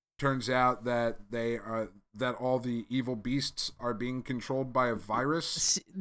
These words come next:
Speaker 2: th-,
Speaker 1: Uh,
Speaker 2: this is the type of shit they need to retcon out. This is, this is where,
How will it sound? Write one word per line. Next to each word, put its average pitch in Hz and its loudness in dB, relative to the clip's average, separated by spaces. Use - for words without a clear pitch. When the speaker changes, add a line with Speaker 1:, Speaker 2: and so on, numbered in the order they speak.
Speaker 2:
th-, 190 -4
Speaker 1:
Uh, 123 8
Speaker 2:
this - 8
is 214 4
the 208 4
type 202 4
of 165 6
shit - 4
they 151 2
need 151 4
to 147 6
retcon 139 6
out. 107 4
This 202 6
is, 160 6
this 226 4
is 196 4
where, 185 4